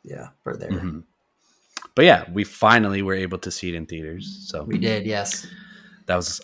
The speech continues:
Speaker 2: a good time. If, uh, anybody hasn't watched it yet, we both definitely really recommend watching it.
Speaker 1: Mm-hmm, for sure.
Speaker 2: And yeah, that's it.
Speaker 1: Cool.
Speaker 2: Watched quite a bit.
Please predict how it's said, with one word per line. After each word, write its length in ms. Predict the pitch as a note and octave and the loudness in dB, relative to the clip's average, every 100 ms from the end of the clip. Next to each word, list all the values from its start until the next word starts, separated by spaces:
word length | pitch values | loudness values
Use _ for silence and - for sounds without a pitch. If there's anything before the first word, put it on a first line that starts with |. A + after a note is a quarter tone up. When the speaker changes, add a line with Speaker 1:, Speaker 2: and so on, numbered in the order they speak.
| - | -6
Speaker 2:
a 80 | G2 | -6
good 460 | - - G#2+ F2 | -6 -2 0 0
time. 460 | - G#2 G2 G2 G#2+ | 0 2 4 2 2
If, 420 | A#2+ - - - | 0 0 -4 0
uh, 280 | G#2+ G#2 G2 | 2 4 4
anybody 320 | G2+ G2 G2 | 0 0 -2
hasn't 340 | F2 G#2+ A2 F#2+ | -2 -2 -2 -4
watched 360 | E2 E2 - | -4 -4 -4
it 80 | E2+ | -6
yet, 380 | F2 E2+ - - - - | -6 -6 -6 -14 -16 -14
we 320 | F2+ F2 E2+ E2 F2 | -10 -8 -8 -12 -14
both 260 | - G2+ - | -8 -8 -6
definitely 400 | F#2 - F2 E2+ | -8 -8 -8 -8
really 240 | E2 F2 | -6 -6
recommend 400 | D#2+ D#2 - E2+ D#2+ | -6 -8 -10 -10 -8
watching 340 | E2 - - | -10 -12 -12
it. 160 | E2 G#2+ _ _ _ - | -12 -12 _ _ _ -6
Speaker 1:
Mm-hmm, 320 | B2 F#3+ A#2 - - | 0 0 0 -6 -10
for 120 | A2 | -6
sure. 400 | - A#2+ A#2+ - _ _ _ _ _ _ _ _ _ _ _ _ _ _ _ _ _ - - - - _ _ - | -2 -2 -2 -8 _ _ _ _ _ _ _ _ _ _ _ _ _ _ _ _ _ -20 -20 -20 -20 _ _ -4
Speaker 2:
And 680 | A2+ A2+ A#2 A#2 A#2+ A#2+ A#2+ | -2 0 0 -2 -2 -2 0
yeah, 160 | F#3+ - - | 0 -2 -10
that's 180 | G2+ | -2
it. 240 | D3+ D3 - _ _ _ _ _ _ _ _ _ _ _ _ _ _ _ _ | 0 0 -6 _ _ _ _ _ _ _ _ _ _ _ _ _ _ _ _
Speaker 1:
Cool. 200 | - - | -12 -8
Speaker 2:
Watched 440 | - B2 - - - | -2 -4 -4 -10 -12
quite 260 | - G#2 | -8 -6
a 40 | F2+ | -6
bit. 380 | E2 G2+ - | -6 -8 -10